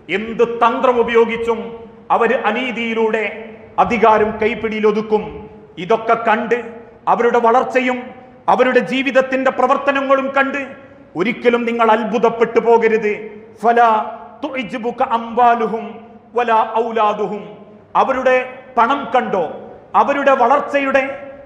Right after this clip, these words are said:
പിന്തുടർച്ചക്കാരായ തലമുറകളെ കണ്ടോ നിങ്ങൾ ഒരിക്കലും അത്ഭുതപ്പെട്ടു പോകരുത്. ഇന്നമാ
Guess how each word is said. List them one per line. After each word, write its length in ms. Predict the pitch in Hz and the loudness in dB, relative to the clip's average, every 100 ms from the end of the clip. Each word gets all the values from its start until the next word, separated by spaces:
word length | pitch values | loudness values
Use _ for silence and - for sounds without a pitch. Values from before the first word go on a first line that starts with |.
| - | -10
പിന്തുടർച്ചക്കാരായ 1080 | 220 269 294 269 269 269 269 262 269 254 262 - 262 | -8 -4 0 0 2 0 4 4 4 2 0 -2 -2
തലമുറകളെ 540 | 247 294 285 254 254 | 0 0 0 0 -2
കണ്ടോ 580 | 254 233 220 190 160 - - - - | -2 -4 -4 -8 -10 -16 -20 -20 -20
നിങ്ങൾ 320 | 170 233 233 | -12 -4 -2
ഒരിക്കലും 580 | 226 233 233 226 226 - | -2 -2 0 0 -2 -2
അത്ഭുതപ്പെട്ടു 680 | 208 220 220 226 233 226 226 | -2 0 0 0 2 2 4
പോകരുത്. 800 | 214 214 202 185 170 156 - - - - | 4 4 2 -2 -8 -14 -18 -20 -20 -12
ഇന്നമാ 760 | 185 208 214 226 240 247 - | -4 0 4 4 4 2 -8